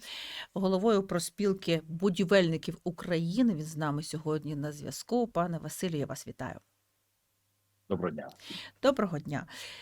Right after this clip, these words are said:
Speaker 1: Питання, звичайно, складне, тому говоримо як про хороші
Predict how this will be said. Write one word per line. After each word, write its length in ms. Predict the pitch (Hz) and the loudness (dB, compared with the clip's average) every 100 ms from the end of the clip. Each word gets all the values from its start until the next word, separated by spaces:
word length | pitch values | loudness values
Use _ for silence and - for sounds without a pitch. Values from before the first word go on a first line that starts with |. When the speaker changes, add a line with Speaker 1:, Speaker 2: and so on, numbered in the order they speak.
| - _ - | -20 _ 0
Speaker 1:
Питання, 520 | 233 226 330 381 320 | 2 8 6 8 2
звичайно, 800 | 220 240 - 233 190 147 139 - _ _ _ _ | 2 2 6 8 8 4 -2 -4 _ _ _ _
складне, 680 | - - 262 277 339 370 349 330 _ _ _ | -10 4 6 6 6 6 6 0 _ _ _
тому 640 | - 254 254 240 196 175 170 _ - | 4 6 8 8 6 2 -6 _ -4
говоримо 760 | 170 226 233 196 170 165 160 | 4 6 8 8 6 4 2
як 260 | 185 190 - | 4 4 4
про 200 | 190 165 | 2 2
хороші 640 | - 277 359 - 277 262 | 4 4 4 4 2 2